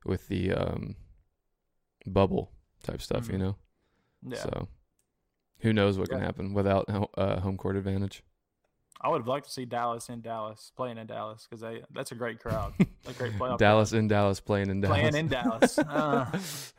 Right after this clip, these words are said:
Speaker 2: yeah, caption that. Um, but,
Speaker 1: <laughs>
Speaker 2: uh,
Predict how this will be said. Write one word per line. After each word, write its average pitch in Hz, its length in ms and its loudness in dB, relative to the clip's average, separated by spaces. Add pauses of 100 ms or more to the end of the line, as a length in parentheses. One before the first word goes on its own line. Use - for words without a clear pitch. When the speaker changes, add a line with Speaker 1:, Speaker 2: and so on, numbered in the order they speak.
(600)
Speaker 2:
yeah, 127 280 -8 (220)
caption 123 340 -8
that. 110 200 -10 (180)
Um, 139 540 -2
but, - 260 2
Speaker 1:
<laughs> - 1200 -6
Speaker 2:
uh, 120 320 -6